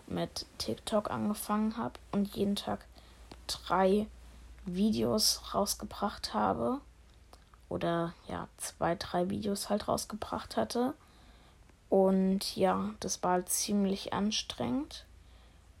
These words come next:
Und dann hatte ich keine Zeit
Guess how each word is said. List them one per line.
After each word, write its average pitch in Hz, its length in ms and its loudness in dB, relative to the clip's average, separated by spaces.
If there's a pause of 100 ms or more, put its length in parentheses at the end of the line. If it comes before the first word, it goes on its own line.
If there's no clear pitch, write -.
(120)
Und 196 260 -2
dann 202 220 -2
hatte 196 180 -4
ich - 220 -10
keine 180 800 -2
Zeit - 460 -2